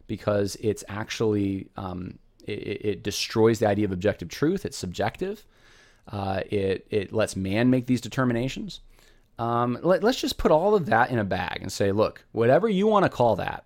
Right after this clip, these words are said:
we, that's not Christianity. We, that's disqualified." Okay? Um, that would,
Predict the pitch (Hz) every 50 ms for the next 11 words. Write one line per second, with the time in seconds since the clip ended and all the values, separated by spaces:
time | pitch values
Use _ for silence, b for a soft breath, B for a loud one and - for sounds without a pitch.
0 | _ _ 117 117 127 143 143 120 110 135 139 147 - - 147 127 - - 127 -
1 | - - 110 104 101 101 95 95 95 101 101 92 110 110 110 - - 107 - -
2 | - 107 92 82 - - - 50 50 - - - _ _ _ _ _ _ - 110
3 | 104 - 113 107 131 147 - b b b b b b b b b b b b b
4 | _ - 120 117 113 113 113 113 110 107 - _ _ _ _ _ - 117 107 127
5 | 139 180 202 175 165 156 151 147 135 131 127 120 -